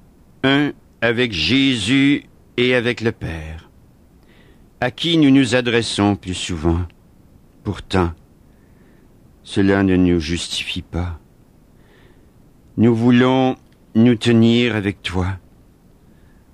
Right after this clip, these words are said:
ô consolateur souverain, hôte très doux de nos âmes, adoucissante fraîcheur.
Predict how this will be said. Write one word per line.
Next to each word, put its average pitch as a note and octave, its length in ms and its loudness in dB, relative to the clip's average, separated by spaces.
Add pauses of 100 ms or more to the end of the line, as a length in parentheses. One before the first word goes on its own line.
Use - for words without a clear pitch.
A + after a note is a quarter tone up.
(280)
ô G#2 80 -6
consolateur F#2+ 840 -2
souverain, E2 500 -4 (1900)
hôte C#3+ 600 0 (280)
très A2 360 0
doux G#2 420 0
de F2+ 100 -2
nos F#2 300 2
âmes, G2 380 -2 (1800)
adoucissante B2 1080 -2
fraîcheur. F2+ 920 -4